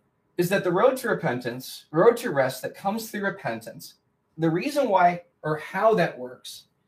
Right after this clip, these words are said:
is that true repentance is always an issue of the heart. And what repentance does, true repentance to the heart,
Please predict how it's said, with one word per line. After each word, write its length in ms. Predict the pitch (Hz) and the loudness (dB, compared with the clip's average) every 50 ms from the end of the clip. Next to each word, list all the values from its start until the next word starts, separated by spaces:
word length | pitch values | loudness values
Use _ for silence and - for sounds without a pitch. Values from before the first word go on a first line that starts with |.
| _ _ _ _ _ _ _ _ _ _ _ _ _ _ _ _ _ _ _ _ _ _ _ _ _ _ - | _ _ _ _ _ _ _ _ _ _ _ _ _ _ _ _ _ _ _ _ _ _ _ _ _ _ 0
is 180 | 196 196 156 160 | 2 2 4 6
that 300 | 202 190 190 196 - - - - - - - - - - - _ _ _ _ _ _ _ - | 8 8 8 8 6 0 -6 -10 -10 -12 -12 -14 -16 -18 -20 _ _ _ _ _ _ _ -12
true 320 | - - - 254 269 294 294 | -8 -8 -4 0 0 4 4
repentance 520 | 269 - - 208 185 180 180 170 165 175 | 2 2 2 -2 -2 -2 -2 -4 -4 -4
is 120 | 165 156 | -4 -4
always 360 | 147 147 156 156 151 151 151 147 | 2 4 4 4 4 2 0 0
an 120 | 135 139 | -2 0
issue 380 | 143 143 143 - - 147 139 135 | 0 0 0 0 -2 0 0 0
of 80 | 123 | 0
the 60 | 123 | -2
heart. 420 | 123 - - 147 143 - - - _ _ _ _ _ _ _ _ _ _ _ _ _ _ _ _ _ _ _ _ _ _ _ - | -6 -4 -2 -2 -2 -2 -4 -8 _ _ _ _ _ _ _ _ _ _ _ _ _ _ _ _ _ _ _ _ _ _ _ -4
And 220 | 180 175 165 160 160 | -2 0 2 4 6
what 220 | 190 247 - - | 6 6 6 4
repentance 640 | 220 208 214 - - 220 208 208 208 - 170 151 - | 2 0 0 0 0 0 0 0 2 2 0 0 0
does, 460 | 135 127 131 143 147 - - - - - | -6 -2 0 2 2 4 2 0 -4 -8
true 240 | - - - 202 214 | -12 -10 -8 -2 4
repentance 540 | 214 - - - 180 190 190 - 214 - - | 4 4 4 2 -6 -8 -4 -4 -4 -4 -4
to 160 | - - 370 | -2 -2 -2
the 80 | 175 | -2
heart, 420 | - - 165 180 214 220 - _ | -2 -2 0 0 0 0 -2 _